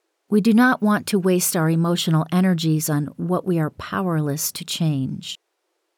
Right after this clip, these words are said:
Picture a thirty-two ounce bottle that is filled with all the emotional energy you can spend in a twenty-four hour time period.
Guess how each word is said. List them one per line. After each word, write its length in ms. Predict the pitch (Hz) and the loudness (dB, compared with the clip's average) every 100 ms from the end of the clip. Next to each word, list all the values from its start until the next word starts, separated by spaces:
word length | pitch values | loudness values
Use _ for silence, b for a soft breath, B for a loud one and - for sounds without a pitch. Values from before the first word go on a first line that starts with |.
| _ _ _ _ | _ _ _ _
Picture 440 | - 381 - 427 | -4 -2 0 2
a 120 | 220 175 | 4 2
thirty-two 640 | 160 214 214 196 220 185 | 2 2 2 0 2 2
ounce 300 | 156 156 - | 2 0 -2
bottle 420 | 156 143 131 113 | -2 0 -2 -2
that 140 | 135 | -4
is 200 | 139 139 - | -2 -2 -2
filled 340 | 202 196 185 | 2 2 2
with 160 | 170 160 | -2 -4
all 280 | 175 196 202 | -2 0 0
the 160 | 196 | 2
emotional 600 | 160 156 165 175 185 160 160 | 2 2 2 0 0 -2 0
energy 400 | 165 165 160 160 | 0 2 2 0
you 180 | 156 160 | 0 -2
can 180 | 160 165 | -4 -4
spend 560 | - 170 143 139 143 - _ _ | -2 0 0 0 -4 -8 _ _
in 100 | 185 | 0
a 80 | 175 | 2
twenty-four 640 | 165 - 214 233 - 220 208 | 2 0 2 2 0 -2 0
hour 240 | 175 170 | -2 -2
time 360 | 165 - 151 143 | -2 -2 0 -2
period. 600 | - 135 120 - - | -4 -4 -4 -6 -10